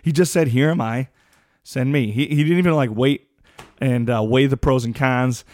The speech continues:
He didn't say, "I gotta sow my wild oats first. I'll turn to the Lord later." He said, "Here am I, send me." And he went. He wrote a blank check to God, and he said,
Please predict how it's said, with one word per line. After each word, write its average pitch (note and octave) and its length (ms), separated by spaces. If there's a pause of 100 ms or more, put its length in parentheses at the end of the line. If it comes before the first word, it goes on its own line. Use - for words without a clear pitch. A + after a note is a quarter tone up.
(120)
He C#3 140
didn't C#3+ 240
say, B2+ 220
"I B2 160
gotta C#3+ 160
sow D3+ 180
my C3 120
wild B2+ 300
oats C#3 220
first. A2+ 280
I'll A#2 140
turn B2 240
to A#2 80
the A2+ 60
Lord A2+ 240
later." G#2+ 240
He A#2+ 80
said, C3 240
"Here G#2+ 180
am C3+ 140
I, G2+ 220 (340)
send C#3 320
me." A2+ 240 (440)
And A#2+ 100
he B2+ 60
went. C3 280
He B2+ 100
wrote B2+ 280
a C3+ 60
blank C3 540
check C3 300
to C3 60
God, A2+ 440 (340)
and A#2 100
he A#2 60
said, G#2+ 480